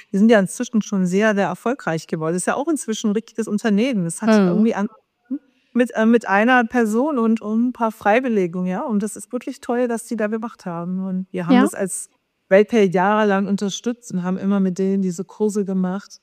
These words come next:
Speaker 1: Und meine Tochter musste einmal hingehen. Das hat sie da, manchmal fand sie es nicht so toll, aber nachher, nachher hat sie aber für sich erkannt, weil wir haben dann einmal so kleine, so Weg-, Weg-Seiten, also wir haben dann so, äh, im Prinzip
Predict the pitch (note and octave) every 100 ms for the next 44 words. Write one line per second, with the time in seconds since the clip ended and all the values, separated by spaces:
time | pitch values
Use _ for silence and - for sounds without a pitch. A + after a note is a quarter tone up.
0 | _ - F#3+ G3 F#3+ A3+ - G#3 A3+ D4+
1 | - F3+ F#3 F#3+ G#3+ G#3+ A3+ A#3+ C#4+ _
2 | _ _ _ - D#4 - - E4 - C#4+
3 | A#3 G3+ _ _ _ _ _ A3 A#3 -
4 | A#3 - A3 G#3+ A3 - A3+ - G3 A#3
5 | - B3 A3+ G3+ A#3+ A#3+ A3 A#3+ A3+ C#4+
6 | E4 _ - A3+ A3 A#3 C4+ D#4 - A#3+
7 | A#3 A3 A3 G3 C#4+ - A3 - G3+ A3
8 | C4+ _ _ _ G#3+ G3+ G3+ G#3+ A3+ G#3+
9 | G3+ G#3+ G3+ G3 - G3 G3+ G3+ F#3 F#3+
10 | F#3+ F3+ G3+ - G#3 A#3+ - F#3 E3+ F#3
11 | F#3+ F#3+ F#3+ F#3 G3+ G3 F3+ F#3 F#3 -
12 | - - F#3+ - F#3+ - G#3+